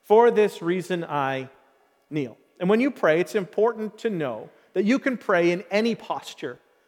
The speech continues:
that you feel comfortable praying. Sometimes you can choose to pray in an uncomfortable posture to help yourself as well. You can pray standing, you can pray sitting,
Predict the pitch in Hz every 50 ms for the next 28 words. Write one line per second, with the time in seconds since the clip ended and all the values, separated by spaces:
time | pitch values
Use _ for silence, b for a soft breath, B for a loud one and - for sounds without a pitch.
0 | _ _ _ - 160 160 170 175 185 - - 185 165 - - 160 147 - - 143
1 | 113 - - - - 127 107 - - _ _ _ - 202 - 285 285 254 269 254
2 | 208 170 - 214 202 - 196 160 147 - - - 226 214 185 - - 170 - 196
3 | 185 160 160 - 165 165 202 254 320 302 - 220 180 143 - - 147 147 131 -
4 | 156 135 127 131 - 143 131 b b b b b b b _ _ - 165 151 175
5 | 165 - 160 151 - 170 147 131 151 135 131 175 160 123 139 135 165 151 - 160
6 | 143 - - - 226 226 233 226 226 226 202 160 147 135 - 151 139 135 - -
7 | - 240 226 220 214 220 220